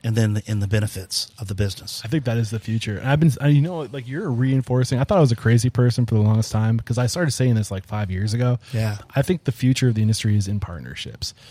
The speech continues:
Speaker 1: Yeah.
Speaker 2: because there's fewer people working in the industry. If you really want the talent,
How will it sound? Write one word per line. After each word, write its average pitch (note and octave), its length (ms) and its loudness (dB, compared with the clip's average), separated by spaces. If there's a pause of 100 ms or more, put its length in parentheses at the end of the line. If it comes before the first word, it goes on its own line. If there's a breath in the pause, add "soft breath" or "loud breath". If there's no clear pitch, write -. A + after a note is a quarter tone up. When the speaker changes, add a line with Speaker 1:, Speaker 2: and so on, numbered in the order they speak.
(160 loud breath)
Speaker 1:
Yeah. B2 160 4
Speaker 2:
because B2+ 360 4 (100)
there's C3 220 2
fewer F3+ 280 0
people C3 300 2
working A2 340 2
in B2+ 80 4
the B2+ 80 4
industry. C3 500 0 (320 loud breath)
If - 100 -4
you C#3+ 80 8
really D3+ 280 6
want B2 240 4
the G2+ 80 -8
talent, A#2+ 460 -6